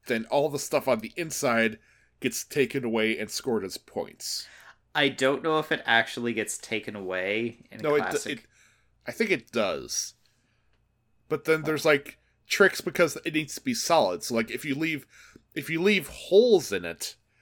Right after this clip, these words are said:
Speaker 1: then you just need to not finish that up, like, not fill them in. And then if your opponent has, tries to go in there, then it will be surrounded even though yours is. So, like, there's an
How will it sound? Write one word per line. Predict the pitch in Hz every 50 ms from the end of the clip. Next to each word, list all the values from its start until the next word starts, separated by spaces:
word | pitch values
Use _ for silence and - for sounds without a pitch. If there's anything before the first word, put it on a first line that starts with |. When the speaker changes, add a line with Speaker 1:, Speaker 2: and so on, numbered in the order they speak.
| _ _ _ _ _ -
Speaker 1:
then | 127 123 120 120 113 110 110 107 - _ _ _ _ _ _ _ _ _ _ _ _ _ _ _ _ _ _ _ _ _ _ _ _ _ _ _
you | - 139 131
just | 113 113 - -
need | 139 120 113
to | - 113 120
not | 110 123 117 120 117 110 110 -
finish | - - - - - 135 117 110 110 - - -
that | - 104 104 -
up, | 101 104 98 - _ _ _ _ _ _ _ _ _ _ _ _ _
like, | - 104 98 - 127 113 113
not | 117 131 107 101 92 - - - - - - _ _ _ _ _ _ _ _ _ _ _ _
fill | - - 147 139 117
them | 107 110 113 -
in. | 139 147 127 110 104 107 113 _ _ _ _ - -
And | 131 120
then | 127 123 120
if | 113 -
your | 135 117 110
opponent | - 165 156 143 135 120
has, | - - 117 110 - - - _
tries | - - 120 107 -
to | -
go | - 113 107
in | 110 104
there, | 110 104 101 107 - - - - _ _ _
then | - 110 101 92
it | - 185 -
will | 185 160
be | 123 117 113
surrounded | - - 113 98 92 92 92 92 104
even | 104 98 101 90
though | 95 92
yours | 92 90 113 143 147 151 135 95 85
is. | 90 87 85 87 - - - - _ _ _
So, | - - 110
like, | 98 95 -
there's | - 113 101 -
an | 98 95